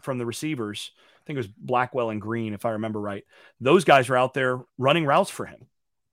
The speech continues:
because he wanted to get some stuff, and he was just not happy about a couple things, worked on some stuff, working on some mechanics stuff, working on things that he, he needs to get better at.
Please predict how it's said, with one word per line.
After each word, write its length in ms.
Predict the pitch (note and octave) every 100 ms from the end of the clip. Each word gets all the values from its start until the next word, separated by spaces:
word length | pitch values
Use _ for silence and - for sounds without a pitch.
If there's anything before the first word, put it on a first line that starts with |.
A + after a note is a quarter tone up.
| _
because 280 | C3+ C3+ -
he 220 | D#3 E3
wanted 400 | C#3 C3+ D3+ D3+
to 60 | B2+
get 220 | C3+ C#3+
some 120 | C#3+
stuff, 280 | B2+ D3 C3
and 100 | C3+
he 80 | A2
was 120 | D#3+
just 180 | B2+ A#2+
not 300 | A#2 B2 C3+
happy 320 | B2+ C#3 -
about 180 | A#2+ A#2
a 40 | A2+
couple 260 | A2 A2+
things, 340 | - G#2+ G#2 - - - -
worked 300 | D3+ D#3+ E3
on 120 | D#3
some 180 | C#3+ D3+
stuff, 480 | - D3 C#3 - _ _ _ _ _ _ _ _
working 380 | C#3+ C#3+ D3+ E3
on 160 | D3 C#3+
some 120 | C#3+
mechanics 520 | C#3+ - D3 C#3+ C#3
stuff, 360 | - C3+ C3 -
working 320 | C3+ C#3+ D#3
on 160 | C#3 C#3
things 280 | C#3+ C3+ B2+
that 120 | A#2
he, 180 | C3+ B2+
he 140 | B2
needs 240 | C#3 C3+ -
to 80 |
get 160 | C3 A#2+
better 260 | C3+ D3+ A#2
at. 220 | G#2+